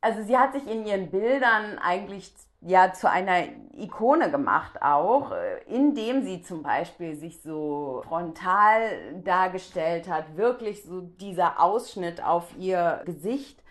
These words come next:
dann auch eben diese Inszenierung in den Trachten mit den Blumen, diese bunte Inszenierung,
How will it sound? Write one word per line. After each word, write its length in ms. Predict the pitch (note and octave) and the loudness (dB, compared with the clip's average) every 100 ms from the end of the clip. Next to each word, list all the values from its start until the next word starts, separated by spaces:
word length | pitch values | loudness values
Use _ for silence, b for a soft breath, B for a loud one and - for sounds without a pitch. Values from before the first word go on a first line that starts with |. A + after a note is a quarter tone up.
| b b b - | b b b 2
dann 260 | F3+ G3+ | 2 2
auch 220 | - F3+ F3+ | 0 -2 -2
eben 220 | F#3 E3+ | -6 -8
diese 180 | F3+ E3 | -8 -8
Inszenierung 680 | E3+ - F3+ F3+ G#3+ F#3+ F3 | -10 -10 -10 -6 -4 -4 -6
in 160 | F#3 | -6
den 160 | F#3+ F#3 | -6 -8
Trachten 1040 | - F#3 F#3+ - F#3+ F3+ F3+ F3 F3 - | -2 -2 -2 -8 -6 -4 -4 -6 -8 -8
mit 140 | F3 F3 | -8 -6
den 240 | F#3 F3 | -6 -6
Blumen, 680 | E3 G3 B3 B3 A3 G3+ G3 B B - | -8 -6 -2 -2 -4 -8 -12 B B -12
diese 300 | F#3 F#3+ F#3 | -4 -2 -2
bunte 440 | F3+ A3+ C#4 B3+ | -2 0 0 -2
Inszenierung, 1300 | - G3 - - F3 F3 F#3 F#3 F3 E3+ E3+ E3+ E3 | -6 -8 -12 -8 -6 -6 -4 -2 0 0 -2 -6 -10